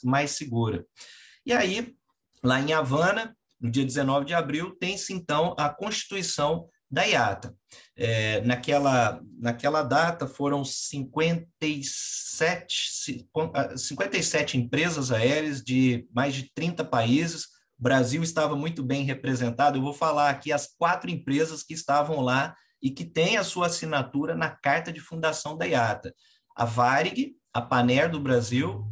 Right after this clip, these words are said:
a Cruzeiro e a Real Aerovias. Então, essas quatro empresas, muitos aí do seu podcast, os ouvintes, é, devem se lembrar dessas grandes marcas, né, que,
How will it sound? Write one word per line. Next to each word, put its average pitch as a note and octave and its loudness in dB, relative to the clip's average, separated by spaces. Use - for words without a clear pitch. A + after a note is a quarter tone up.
a B2 -6
Cruzeiro E3+ 0
e C#3+ 0
a D3+ -2
Real D3+ 4
Aerovias. G#2+ -4
Então, B2 0
essas - 0
quatro F3+ -2
empresas, D3+ 0
muitos D3 0
aí C#3 6
do C3 2
seu C3+ 0
podcast, C#3+ 0
os A#2+ -6
ouvintes, C#3 -4
é, B2+ 6
devem C#3 2
se - -4
lembrar C3 4
dessas B2+ -2
grandes B2 -2
marcas, A#2 -2
né, A#2+ -2
que, A#2 -4